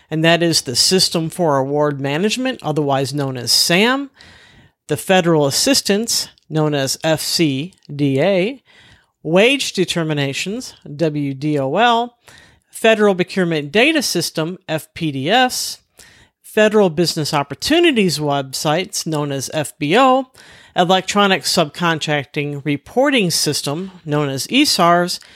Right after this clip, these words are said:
Contractor Performance Assessment Reporting System, known as C pars, P P R S, and Federal Funding and Transportation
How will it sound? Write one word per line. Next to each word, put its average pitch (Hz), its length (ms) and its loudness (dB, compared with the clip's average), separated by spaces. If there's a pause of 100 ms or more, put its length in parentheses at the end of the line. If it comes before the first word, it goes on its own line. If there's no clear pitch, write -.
(760)
Contractor 208 760 2
Performance 170 720 -4
Assessment - 560 -2
Reporting 294 580 0
System, 151 520 -4
known 156 240 -2
as 131 140 -6
C 381 260 2
pars, 151 640 0 (960)
P 240 160 4
P 226 220 0
R 170 220 6
S, - 520 2 (100)
and 233 640 2
Federal 247 400 2
Funding 214 560 0
and 170 240 -2
Transportation 143 960 -4